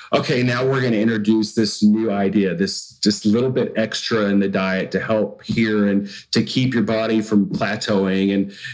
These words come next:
and, and then in the third month, how now we're gonna try some carb cycling. And I liked that because it sort of eases you into doing something that you haven't really done. But I think for me that it was the process that, that you asked us to sit down and write out our reasons.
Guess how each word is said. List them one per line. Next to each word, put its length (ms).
and, 220
and 180
then 160
in 100
the 100
third 300
month, 240
how 140
now 180
we're 140
gonna 200
try 360
some 180
carb 400
cycling. 760
And 140
I 200
liked 440
that 360
because 360
it 80
sort 360
of 360
eases 600
you 180
into 400
doing 280
something 680
that 100
you 180
haven't 320
really 240
done. 500
But 440
I 100
think 420
for 180
me 500
that 500
it 180
was 380
the 100
process 760
that, 280
that 80
you 240
asked 260
us 160
to 60
sit 240
down 220
and 140
write 200
out 180
our 140
reasons. 760